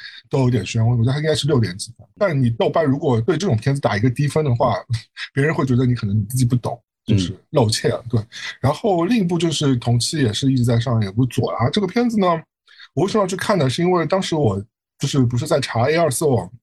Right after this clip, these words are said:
Speaker 1: 官网上就有一个，呃，就是采访嘛，就是说这个片子为了拍的时候就试镜了很多男演员的下体嘛，因为它是一个讲脱衣舞娘和性工作者的一个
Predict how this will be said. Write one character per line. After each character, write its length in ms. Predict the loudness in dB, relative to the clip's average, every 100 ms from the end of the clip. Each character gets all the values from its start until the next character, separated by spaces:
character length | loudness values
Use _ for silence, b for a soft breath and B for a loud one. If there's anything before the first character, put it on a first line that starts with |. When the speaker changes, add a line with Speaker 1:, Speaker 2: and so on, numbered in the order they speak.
| _ -4
Speaker 1:
官 180 | 0 0
网 160 | -2
上 260 | -2 -2 -2 B B B
就 100 | -2
有 160 | 0 0
一 40 | 0
个， 200 | 0 2
呃， 100 | 0
就 120 | -2
是 100 | 0
采 240 | -2 0 0
访 240 | 0 -2
嘛， 160 | -2 -4
就 120 | -2
是 60 | 0
说 260 | 2 0 0 B B 0
这 80 |
个 80 | 0
片 240 | 2 -2 0
子 100 | 0
为 140 | 2
了 40 |
拍 200 | 2 0
的 80 | 0
时 140 | 0 2
候 100 | 0
就 120 | 0
试 180 | 0 0
镜 120 | 0
了 80 | 0
很 100 | 0
多 140 | 0
男 180 | 2 0
演 140 | 0
员 100 | -2
的 80 | -2
下 260 | 0 0 -2
体 200 | -4 -6
嘛， 60 | -4
因 100 | 0
为 80 | 2
它 140 | 0 -4
是 140 | -2
一 100 | 0
个 160 | 0 -2 B B B
讲 160 | 0 0
脱 180 | 0
衣 40 | 0
舞 120 | 2
娘 200 | 2 0
和 240 | 0 0
性 220 | 0 0 0
工 140 | 0
作 120 | 0
者 140 | 0 -4
的 80 | -10
一 40 |
个 120 | -8